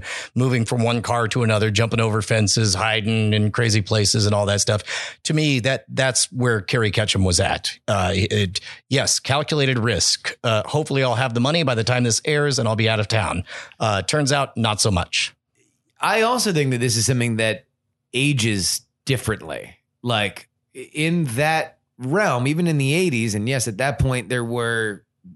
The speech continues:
Speaker 2: the, the, the concept of media permanence was kind of beginning to dawn. Like you said, that is more the age of Betamax and stuff like that. So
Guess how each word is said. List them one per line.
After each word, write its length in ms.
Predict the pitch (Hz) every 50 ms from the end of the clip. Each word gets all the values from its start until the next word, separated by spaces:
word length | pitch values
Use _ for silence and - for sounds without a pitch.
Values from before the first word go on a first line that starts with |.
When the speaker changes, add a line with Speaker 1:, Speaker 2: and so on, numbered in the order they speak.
| - _ _ _ _ _ _ -
Speaker 2:
the, 220 | 104 107 117 107
the, 220 | 87 98 117 - - _ 104
the 160 | 107 110 - - _ _ _
concept 840 | - - - 160 165 180 180 165 139 - - 160 139 - - - - _
of 400 | 127 123 123 123 123 113 104 92 - _ -
media 480 | 110 110 123 131 139 135 135 123 113
permanence 880 | - - - - 143 135 131 127 120 113 107 107 98 - - - - _ _ _ _ _ _ _ _ _ _ _ _ 113
was 340 | 107 113 120 127 117 -
kind 240 | - - 147 135 127
of 240 | 117 98 87 95 101
beginning 1040 | 123 117 107 101 98 98 110 135 156 170 170 170 160 147 139 135 127 120 113 107 92
to 260 | - - 120 107 104
dawn. 440 | 92 - 104 95 90 90 90 95 95
Like 200 | 104 104 - -
you 40 | 107
said, 240 | - 120 104 92 92
that 220 | 104 110 113 110
is 220 | 107 110 101 - - _ _ _ _ _ -
more 240 | 107 120 127 131 117
the 180 | 120 113 110
age 200 | 107 104 104 90 95
of 120 | 85 - -
Betamax 640 | 147 143 143 135 127 120 117 113 110 107 101 -
and 80 | 107 95
stuff 180 | - 117 92 107
like 140 | 104 98
that. 180 | 95 101 98 -
So 220 | - 110 101 95